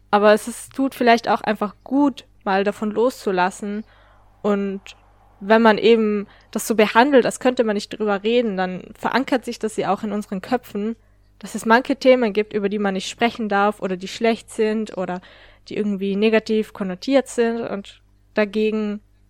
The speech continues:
muss man halt einfach vorgehen. Und gerade wenn man die Möglichkeit hat, so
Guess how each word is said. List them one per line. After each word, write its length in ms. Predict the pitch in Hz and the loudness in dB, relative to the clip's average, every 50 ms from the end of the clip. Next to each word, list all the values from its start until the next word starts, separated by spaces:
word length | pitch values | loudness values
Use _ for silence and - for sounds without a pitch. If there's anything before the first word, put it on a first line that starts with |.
| _ - | _ -10
muss 260 | - 220 226 220 - 220 | -6 -4 -4 -4 -2 -2
man 220 | 214 208 208 214 | -2 0 0 0
halt 220 | 214 202 196 196 | 0 0 0 0
einfach 440 | - - 202 196 - 202 196 - - - | 0 -2 -4 -2 -4 -6 -6 -8 -10 -20
vorgehen. 680 | - - - 214 226 262 285 233 - 165 160 170 - | -14 -6 0 2 4 4 4 2 0 -4 -6 -6 -6
Und 140 | - 185 - | -8 -10 -4
gerade 460 | - - 208 214 208 214 208 214 214 - - - - - | 0 4 4 6 6 6 4 2 0 -4 -10 -20 -10 -4
wenn 120 | 214 214 | -2 0
man 100 | 208 196 | 0 0
die 40 | 185 | 0
Möglichkeit 640 | 185 196 233 269 277 262 - - - 175 175 - - | 2 4 4 4 4 2 -2 -4 -6 -8 -6 -6 -4
hat, 220 | 196 196 208 - | -4 -4 -4 -4
so 320 | - - 190 185 180 185 | -6 -6 -6 -4 -6 -8